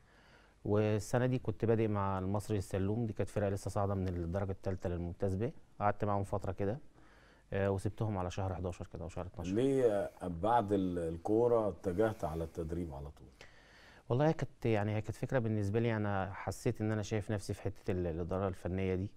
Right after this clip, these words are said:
Speaker 1: رغم إن أنا في البدايات كان في بعض الناس عرضوا عليا في نادي الاتحاد، آه، حتة النواحي الإدارية ومدير الكورة،
Speaker 2: مم.
Speaker 1: وإن مفيش، آه، البوزيشن ده مش موجود كتير في النادي،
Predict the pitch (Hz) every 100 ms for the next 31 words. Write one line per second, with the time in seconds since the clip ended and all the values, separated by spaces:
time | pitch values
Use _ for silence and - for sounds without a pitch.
0 | - - - - - 101 95 104 107 113
1 | 113 95 95 101 110 - 98 92 104 101
2 | 101 104 104 98 98 95 95 98 92 -
3 | 92 101 95 90 90 87 80 - 95 92
4 | 90 90 87 92 82 90 101 101 101 98
5 | 90 82 85 85 90 95 95 - 98 101
6 | 98 98 - - 90 76 - 95 98 101
7 | 92 110 101 - 101 92 90 87 87 85
8 | 80 - - - 95 87 92 98 - 95
9 | 98 98 - 95 85 98 - - 98 95
10 | 92 87 98 120